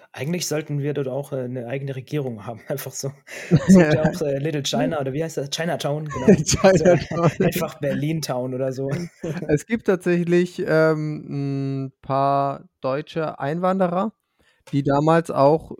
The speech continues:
Speaker 2: äh, ich, ich glaube tatsächlich Germantown <laughs> gegründet
Speaker 1: <laughs>
Speaker 2: haben. Also w-, wirklich, irgendwo gibt's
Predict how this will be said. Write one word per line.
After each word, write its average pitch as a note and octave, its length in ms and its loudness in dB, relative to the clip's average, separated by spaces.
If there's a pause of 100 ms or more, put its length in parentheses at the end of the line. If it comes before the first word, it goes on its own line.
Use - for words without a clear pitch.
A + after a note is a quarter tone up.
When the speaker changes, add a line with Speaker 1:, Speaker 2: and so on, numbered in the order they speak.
Speaker 2:
äh, B2+ 320 -4
ich, - 260 -14 (100)
ich - 180 -10
glaube - 200 -2
tatsächlich D3+ 440 -8
Germantown D#3+ 880 -4 (380)
<laughs> - 540 -8
gegründet D#3+ 600 0 (160)
Speaker 1:
<laughs> B4+ 140 2
Speaker 2:
haben. G3+ 320 4 (460)
Also E3+ 320 6
w-, E3+ 720 2
wirklich, E3 360 4
irgendwo F3+ 300 4
gibt's F3+ 340 -4